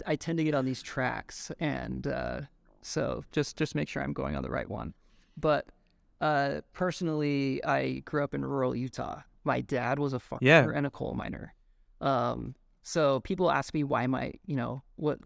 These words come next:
Speaker 1: my parents know I'd be a venture capitalist. My name's Cash,
Speaker 2: Yeah.
Speaker 1: right? The, the answer is no. Uh, they still don't
Speaker 2: Too
Speaker 1: understand what we
Speaker 2: perfect.
Speaker 1: do. Um,
Speaker 2: <laughs>
Speaker 1: so, uh, I was born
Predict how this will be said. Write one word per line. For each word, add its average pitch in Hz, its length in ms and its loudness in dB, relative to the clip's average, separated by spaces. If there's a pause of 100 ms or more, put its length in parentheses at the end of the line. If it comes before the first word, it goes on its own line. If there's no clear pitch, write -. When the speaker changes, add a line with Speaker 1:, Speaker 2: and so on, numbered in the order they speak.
(400)
Speaker 1:
my 139 160 0
parents - 260 -4
know 135 220 0
I'd 147 100 4
be 160 140 2
a - 20 2
venture 151 240 -2
capitalist. 156 800 0
My 147 80 2
name's 127 260 -2
Cash, 113 640 -2
Speaker 2:
Yeah. 147 80 -4
Speaker 1:
right? 139 340 0
The, 151 160 0 (120)
the 147 100 2
answer 139 220 -2
is 131 160 -6
no. - 500 -6 (180)
Uh, 139 400 0
they 165 120 2
still 165 260 0
don't 151 160 4
Speaker 2:
Too 277 80 10
Speaker 1:
understand 196 380 8
what - 0 -
we 120 180 4
Speaker 2:
perfect. - 40 -4
Speaker 1:
do. - 220 -4 (1120)
Um, 151 580 2
Speaker 2:
<laughs> - 440 -6
Speaker 1:
so, 160 720 4
uh, 147 320 -2 (960)
I 185 120 0
was 214 160 0
born 151 800 -2